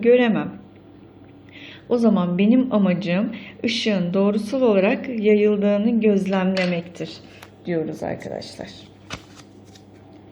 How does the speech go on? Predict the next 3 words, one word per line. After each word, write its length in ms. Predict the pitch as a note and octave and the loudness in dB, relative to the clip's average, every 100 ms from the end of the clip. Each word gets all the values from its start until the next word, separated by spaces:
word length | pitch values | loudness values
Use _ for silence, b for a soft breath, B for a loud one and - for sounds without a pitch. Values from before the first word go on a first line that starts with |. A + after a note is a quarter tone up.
| - - - - - - - - - - - - - - - - - - - - | -20 -20 -20 -20 -20 -20 -20 -20 -20 -20 -20 -20 -20 -20 -20 -20 -20 -20 -20 -20
Çok 260 | - - F#3 | -20 -18 -12
pardon, 600 | F3+ F#3 F#3 F#3 A3 A#3 | -12 -10 -10 -8 -6 -6
hemen 240 | G3 F#3 | -4 -6